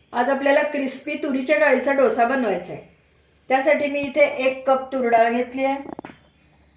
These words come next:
एक कप तांदूळ, त्यामध्ये घालण्यासाठी इथे लाल सुक्या मिरच्या चार कट करून देठ काढून त्यातल्या आतल्या बिया काढल्या आहेत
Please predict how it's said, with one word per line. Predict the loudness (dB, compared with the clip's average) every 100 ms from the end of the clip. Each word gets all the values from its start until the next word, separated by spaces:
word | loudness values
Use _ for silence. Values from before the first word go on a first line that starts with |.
| _ _ _ _ _ _
एक | -4 -4 -2 0
कप | 0 2
तांदूळ, | 0 2 0 0 -2 -6 -14 _ _ _ _ _ _ _ _ _ _ _ _ _ _
त्यामध्ये | 2 2 4 4
घालण्यासाठी | 4 4 2 0 0 0 -2
इथे | -2 0 0 0 -6 -16 _
लाल | 0 2 2
सुक्या | 0 -2 0
मिरच्या | 2 0 0 0 2
चार | 2 2 0 -6 -18 _ _ _ _ _ _ _ _ 0
कट | 2
करून | 4 4 4
देठ | 2 2 0
काढून | -2 0 2 2 0
त्यातल्या | -4 -4 0 0
आतल्या | 2 0 -2
बिया | 2 4
काढल्या | 4 2 0 -2
आहेत | -4